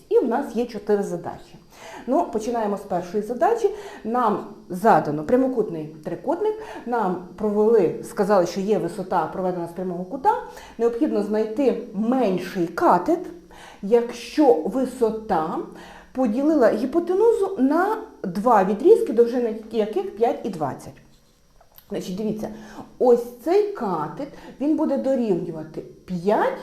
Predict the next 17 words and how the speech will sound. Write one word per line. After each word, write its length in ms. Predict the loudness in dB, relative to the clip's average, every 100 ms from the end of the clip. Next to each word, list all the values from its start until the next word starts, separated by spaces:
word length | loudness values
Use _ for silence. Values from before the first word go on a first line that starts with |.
| -16 -20 -20 _ _ _ _ _ _
помножити 880 | 2 2 2 0 0 -2 -2 -2 0
на 260 | 0 2 0
двадцять 480 | 0 0 0 -2 2
п'ять, 220 | 2 2
тільки 220 | 0 0
ось 180 | 0 4
цей 120 | 4
катет 260 | 4 -4 -6
в 140 | -2
квадраті, 480 | 2 4 2 2 -6 -10
так? 220 | -4 -4 -4 -14 -2
Я 120 | 0
беру 220 | 2 2 2
зараз 220 | 2 2 0
ось 280 | 0 0 -4
цю 100 | -6
формулу. 600 | 0 0 0 -2 -6